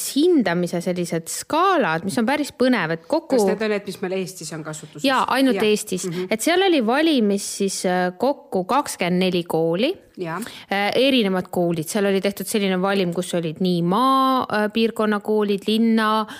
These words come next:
Speaker 1: põhikoolid ainult, ainult gümnaasiumid,
Speaker 2: Mhm.
Speaker 1: kõik,
Speaker 2: Olgu.
Speaker 1: äh, kõik erinevad.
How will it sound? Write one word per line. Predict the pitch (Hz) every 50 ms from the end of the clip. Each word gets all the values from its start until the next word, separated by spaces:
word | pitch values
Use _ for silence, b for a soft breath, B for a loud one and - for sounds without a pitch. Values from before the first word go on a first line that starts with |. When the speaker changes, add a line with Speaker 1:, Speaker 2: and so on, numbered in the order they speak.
| B B B B B -
Speaker 1:
põhikoolid | 226 233 226 233 220 208 214 - 208 202 202 202 202 196 196 196 196 180
ainult, | 185 190 196 196 190 190 185 185 185 180 185 202
ainult | 196 208 208 196 180 165
gümnaasiumid, | - 180 180 185 202 208 214 208 208 202 - - 196 190 185 190 190 185 190 -
Speaker 2:
Mhm. | - - - -
Speaker 1:
kõik, | - 208 - 170 156 -
Speaker 2:
Olgu. | 180
Speaker 1:
äh, | 202 185 180 175 175 175 175
kõik | - - 226 208 220 - -
erinevad. | 190 185 175 180 165 165 165 160 160 170